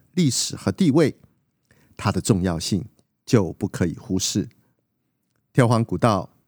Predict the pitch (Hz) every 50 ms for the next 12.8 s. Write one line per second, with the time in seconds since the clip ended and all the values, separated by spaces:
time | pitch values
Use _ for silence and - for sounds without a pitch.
0 | _ _ - - 104 - - 104 98 92 90 95 95 - 98 95 - - - 120
1 | 117 120 113 98 87 - - - - 98 98 - - 123 131 143 - - - -
2 | 185 139 - - - 120 101 - - _ _ _ _ _ _ _ _ _ _ _
3 | _ _ _ _ _ - - - - 123 120 123 123 123 117 110 - - - 113
4 | 104 104 - 101 - 85 87 78 - - - - 82 92 113 - - 87 82 -
5 | - - - 120 117 120 107 90 85 90 92 95 92 - - 82 107 - - 156
6 | 165 170 - _ _ _ _ _ _ _ _ _ _ _ _ _ _ _ _ _
7 | _ _ _ _ _ _ _ _ _ - - - 131 123 143 139 127 110 107 117
8 | 127 139 - - 117 107 117 120 101 101 _ _ _ - 233 190 135 107 98 92
9 | 90 92 107 - - 98 85 - _ _ _ - - 101 87 95 107 107 117 127
10 | 131 113 - - - - - 139 117 95 - _ _ _ - - - 120 92 90
11 | 87 90 101 104 113 135 - - 170 143 131 - 139 113 101 95 - 95 92 82
12 | 71 71 - 131 139 110 85 87 - 110 95 85 - - - -